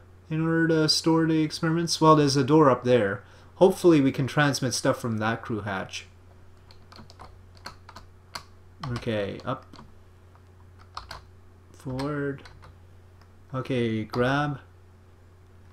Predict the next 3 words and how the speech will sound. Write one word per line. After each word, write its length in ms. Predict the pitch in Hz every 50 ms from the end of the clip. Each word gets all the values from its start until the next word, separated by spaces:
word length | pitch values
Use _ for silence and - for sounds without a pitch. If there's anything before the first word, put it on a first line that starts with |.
| - - - - - - - - - - - -
Board. 380 | - 131 139 156 170 170 160 - - - - - - - - - - - - - - - - - - -
Okay, 220 | 160 147 139 107
good. 220 | - 104 98 -